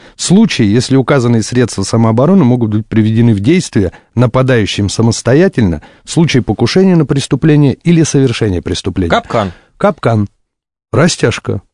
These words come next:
Speaker 1: Ну, растяжка
Speaker 2: Ну,
Speaker 1: нет,
Speaker 2: растяжку
Speaker 1: конечно,
Speaker 2: нельзя.
Speaker 1: потому что, да, гран-, э, гранаты не в свободном доступе. Капкан, пожалуйста, да. Э, какое-то, э, устройство, знаете, там, подвесил, что дверь открыл, там, по голове ударило, да? То есть, если
Speaker 2: Да.
Speaker 1: на дачный,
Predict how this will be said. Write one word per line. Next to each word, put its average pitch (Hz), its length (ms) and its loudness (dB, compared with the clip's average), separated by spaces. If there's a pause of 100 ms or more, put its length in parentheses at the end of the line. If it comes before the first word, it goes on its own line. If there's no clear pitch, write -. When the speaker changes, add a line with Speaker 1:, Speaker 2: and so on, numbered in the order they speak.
(120)
Speaker 1:
Ну, 160 260 4
растяжка 117 440 -2
Speaker 2:
Ну, 120 60 2
Speaker 1:
нет, 120 80 4
Speaker 2:
растяжку 131 280 0
Speaker 1:
конечно, 170 240 0
Speaker 2:
нельзя. 120 140 0
Speaker 1:
потому - 20 -4
что, 117 180 -2
да, 92 280 -2
гран-, 110 320 0
э, 104 200 0
гранаты 104 520 0
не 101 260 0 (240)
в - 80 -16
свободном 131 480 0
доступе. 78 420 -6 (280)
Капкан, 226 440 0
пожалуйста, 143 640 -2
да. 110 240 -2 (300)
Э, 117 340 2
какое-то, 131 840 0 (440)
э, 107 160 -2
устройство, 110 800 0
знаете, 98 300 0
там, 90 160 -4
подвесил, 127 520 0
что - 140 -8
дверь 110 260 0
открыл, 143 300 -2
там, 95 160 -2
по 92 100 -8
голове 101 320 2
ударило, 87 480 -4
да? 110 220 -6
То 101 140 -8
есть, 92 160 -6
если 92 400 -2
Speaker 2:
Да. 90 40 -4
Speaker 1:
на 95 160 -2
дачный, 95 460 -2